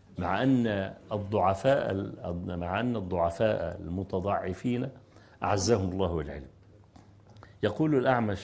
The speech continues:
رحمة الله عليه، سليمان بن مهران الأعمش، هذا الباز الأشهب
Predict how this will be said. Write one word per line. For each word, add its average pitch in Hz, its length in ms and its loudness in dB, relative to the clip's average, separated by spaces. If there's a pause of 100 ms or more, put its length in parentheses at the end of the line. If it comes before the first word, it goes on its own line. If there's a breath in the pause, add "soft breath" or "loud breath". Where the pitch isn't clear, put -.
(120)
رحمة 90 320 -4
الله 92 220 4
عليه، 82 340 0
سليمان 85 520 -2
بن 80 220 -4
مهران 82 420 -2 (480 soft breath)
الأعمش، 78 520 -6
هذا 87 240 0
الباز 85 340 0
الأشهب 85 560 -4